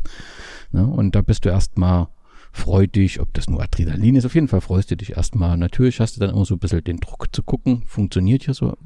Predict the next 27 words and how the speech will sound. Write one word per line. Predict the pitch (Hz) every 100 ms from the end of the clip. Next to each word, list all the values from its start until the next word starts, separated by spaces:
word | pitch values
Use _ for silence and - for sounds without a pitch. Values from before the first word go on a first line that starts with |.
| -
halbwegs, | - 117 - 110 - - -
ähm, | - 110 107 107 95 -
alles | 107 101 -
mit | 95 -
der, | 87 87 82 -
der | -
Technik. | - 127 - 127 -
Und | 92
wenn | 92
da | 87 92
natürlich | 98 - 98 -
plötzlich | 104 -
mal | 98 90
was | -
dazwischen | - - 110 110
kommt | 104 107 - _ - - - - - -
und | 90
du |
merkst, | 90 90 95 -
dass | 92 -
der, | 90 82 85 85 - - - - - - - - -
äh, | - 95 78 92 -
der | 85
Gast | 98 -
oder | 82 80
die | 87
Gästin, | 95 - 85